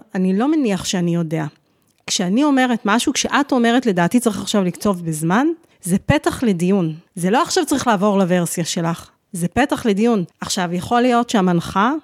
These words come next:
הרגישה בדיוק כמוך, היא פשוט לא ידעה איך לקטוע את הדוברות. או יכול להיות אפילו שהיא חשבה, אני אגיד את זה רגע מניסיון כמנחה, כן? של אופס, זה לא המתודה המתאימה לעשרים נשים.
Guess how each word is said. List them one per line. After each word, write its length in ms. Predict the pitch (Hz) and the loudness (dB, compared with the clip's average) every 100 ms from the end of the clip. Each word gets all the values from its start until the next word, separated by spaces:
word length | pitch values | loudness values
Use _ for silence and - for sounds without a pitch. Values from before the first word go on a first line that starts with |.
| _ 208 | _ -4
הרגישה 320 | 180 220 254 | 0 2 2
בדיוק 360 | 202 214 240 | 2 0 0
כמוך, 420 | 233 202 233 - - | 0 2 0 -2 -8
היא 100 | 226 - | -8 -4
פשוט 200 | - 214 | -4 0
לא 60 | |
ידעה 180 | 208 185 | 2 2
איך 160 | 175 196 | 0 -2
לקטוע 300 | 170 175 165 | -4 -4 -4
את 140 | - | -4
הדוברות. 500 | 165 156 151 175 - _ _ - | -4 -6 -4 -6 -8 _ _ -2
או 400 | 180 180 180 185 | 2 2 2 0
יכול 260 | 202 - 254 | -2 -2 0
להיות 120 | 311 | 0
אפילו 240 | 254 285 | 0 0
שהיא 180 | 302 262 | 0 0
חשבה, 380 | - 190 190 214 | 0 -2 0 0
אני 180 | 202 180 | 2 2
אגיד 160 | 185 | 0
את 220 | 202 226 185 | 0 0 0
זה 100 | 202 | 0
רגע 240 | 220 208 | 0 0
מניסיון 420 | 220 208 202 214 | 0 0 0 -2
כמנחה, 440 | 226 185 170 - 262 | 0 -2 -2 -2 -2
כן? 180 | - 277 302 - - - | 0 -2 -2 -8 -20 -10
של 220 | - 190 - | -2 -2 0
אופס, 340 | 359 - - - | -4 -4 -8 -6
זה 200 | 180 185 | -2 0
לא 160 | 196 | 0
המתודה 440 | 277 254 240 226 226 | 0 0 0 0 2
המתאימה 380 | 202 202 196 208 | 0 0 0 2
לעשרים 440 | 185 - 196 190 | 0 0 0 0
נשים. 400 | 175 - 175 147 | 0 -2 -4 -4